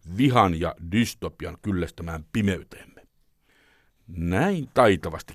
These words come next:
kiteytti aikamme sekä kanavamme Kaarina. Samalla aaltopituudella on myös Paula. Suomalaiset ovat maailman onnellisin kansa, koska heillä on Yle Radio yksi. Ja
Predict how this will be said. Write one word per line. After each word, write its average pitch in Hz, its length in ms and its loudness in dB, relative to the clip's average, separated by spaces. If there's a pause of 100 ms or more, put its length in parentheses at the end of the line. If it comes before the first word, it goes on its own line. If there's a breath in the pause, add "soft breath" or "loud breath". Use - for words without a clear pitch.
kiteytti 120 680 2 (160)
aikamme 160 640 2
sekä 175 440 -4 (160)
kanavamme 110 720 2 (220)
Kaarina. 90 540 2 (640 soft breath)
Samalla 104 480 8
aaltopituudella 92 760 4
on 92 200 0
myös 92 300 0
Paula. 90 400 0 (760)
Suomalaiset 175 800 6
ovat 151 160 2
maailman 147 340 6
onnellisin 120 520 4
kansa, 98 480 6 (480 soft breath)
koska - 400 4
heillä 160 440 4
on 135 320 6
Yle 110 240 4
Radio 87 260 2
yksi. - 300 -10 (460)
Ja 101 220 2